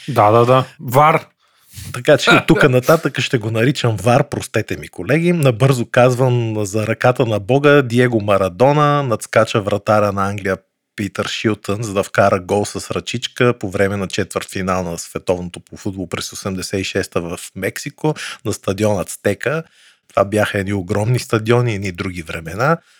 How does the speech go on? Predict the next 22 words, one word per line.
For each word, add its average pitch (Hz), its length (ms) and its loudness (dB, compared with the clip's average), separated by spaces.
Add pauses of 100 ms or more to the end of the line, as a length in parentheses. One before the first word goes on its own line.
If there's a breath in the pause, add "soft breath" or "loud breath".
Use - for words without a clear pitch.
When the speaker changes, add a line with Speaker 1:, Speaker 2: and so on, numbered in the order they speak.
(160 soft breath)
Speaker 2:
Ако 107 240 2
Божията 117 580 4
ръка 98 240 2
обаче 104 480 0
беше 104 300 -2
замесена 101 560 -4
в 82 100 -14
днешното 95 460 -4
технологично 95 840 -6
напреднало 92 540 -4
световно 92 480 -4
първенство, 87 760 -4
тя 101 160 4
щеше - 340 -4
да 92 120 -6
бъде 95 260 -2
хваната 104 540 2
за 104 160 -4
секунди 117 640 2
и 113 80 4
отрязана. 104 680 0 (120)
<laughs> 180 120 -2